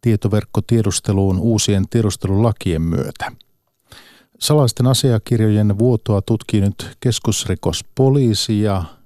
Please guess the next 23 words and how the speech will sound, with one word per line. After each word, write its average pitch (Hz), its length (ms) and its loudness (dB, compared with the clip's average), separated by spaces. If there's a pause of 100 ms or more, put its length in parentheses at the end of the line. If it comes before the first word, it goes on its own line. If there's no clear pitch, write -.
(380)
myös 110 300 -4
jutun 120 240 0
kirjoittaneet 110 520 0 (100)
toimittajat 98 560 0
ovat 90 240 -2
rikostutkinnan 85 760 -2 (100)
kohteina. - 600 -4 (800)
S 104 120 -2
T 113 320 0
T:n 110 300 0
tietojen 101 420 0
mukaan 110 480 0
vuodosta 113 440 0
epäillään 110 600 2
Puolustusvoimien 104 720 2
entistä 98 680 0
tiedustelujohtajaa, 101 1080 0 (500)
kontraamiraali 101 1160 0
E 117 60 0 (140)
V 98 240 2
P - 40 -2 (760)
Georgi 107 580 0 (200)
Alafusovia. 107 840 -2